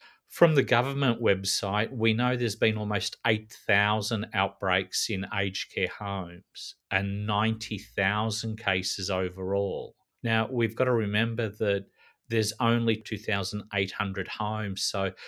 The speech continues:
this would mean virtually every home in Australia has had at least one outbreak, and the total number of deaths in aged care are now around four thousand. So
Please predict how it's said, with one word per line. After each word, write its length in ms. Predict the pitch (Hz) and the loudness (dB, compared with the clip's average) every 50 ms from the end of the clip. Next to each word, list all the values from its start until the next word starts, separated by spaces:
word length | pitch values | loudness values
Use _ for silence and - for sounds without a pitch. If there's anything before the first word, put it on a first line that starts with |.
| - - _ _ | -20 -20 _ _
this 220 | - 131 127 - - | 2 2 2 2 2
would 240 | 143 123 113 - | 2 0 0 0
mean 320 | 110 107 107 107 104 104 98 | -2 0 0 0 0 -2 -2
virtually 600 | 98 113 110 107 104 - - - 104 104 110 - | -2 0 0 0 -2 -4 -2 -2 -2 -2 -2 0
every 400 | - 127 120 120 120 120 110 95 | 0 2 2 2 0 0 0 0
home 720 | - - - - 107 107 104 101 95 92 92 98 113 131 151 - | 0 -2 -4 -4 -2 -2 -2 -2 -2 -2 -2 -4 -4 -6 -8 -6
in 160 | - 101 98 | -4 -4 -2
Australia 640 | 98 92 - - - - 104 98 98 98 95 95 90 - | -2 -2 -4 -4 0 0 2 2 2 2 0 -2 -2 -2
has 200 | - 107 - - | -4 -4 -4 0
had 180 | - 117 107 | 0 2 2
at 160 | 104 113 - | 2 0 0
least 320 | 113 107 101 98 - - - | 0 -2 0 -2 -2 -6 -10
one 320 | - 110 98 104 104 98 98 | -12 -8 -4 -4 -2 -2 -2
outbreak, 680 | 95 95 98 95 _ - 104 95 95 92 95 147 - _ _ _ _ _ _ _ _ - | -2 -2 -4 -6 _ -6 -4 -4 -4 -4 -6 -10 -14 _ _ _ _ _ _ _ _ -2
and 140 | 127 117 | 2 4
the 80 | 117 117 | 4 4
total 420 | 113 - - 123 123 123 123 113 | 4 4 4 4 4 4 4 2
number 340 | 113 107 104 101 101 98 107 | 0 0 0 0 -2 0 0
of 160 | 101 95 98 | -2 -2 -2
deaths 360 | 98 104 104 98 - - - 107 | -2 0 0 0 -2 -2 -2 -2
in 160 | 98 98 - - 107 | -2 -2 -2 -2 0
aged 400 | 101 98 98 92 - - - - | 0 0 0 -2 -4 -6 -6 -4
care 260 | - 113 107 104 101 | 0 0 0 0 0
are 60 | 98 98 | -2 -2
now 340 | 101 101 101 104 107 107 101 101 - _ _ - | -2 -2 -2 0 -2 -2 -4 -8 -14 _ _ -8
around 560 | - 107 98 101 101 101 98 98 95 95 - | -4 -2 0 2 2 2 0 0 -2 -4 -8
four 400 | - - - - 117 104 104 101 | -14 -10 -2 0 0 2 2 0
thousand. 760 | - - - 98 95 101 107 110 113 110 107 - 101 87 82 - - _ _ _ - | -2 -4 -4 -2 -2 0 0 -2 -2 -4 -4 -6 -8 -10 -12 -14 -20 _ _ _ -8
So 340 | - - - 110 107 101 | -4 0 2 2 2 0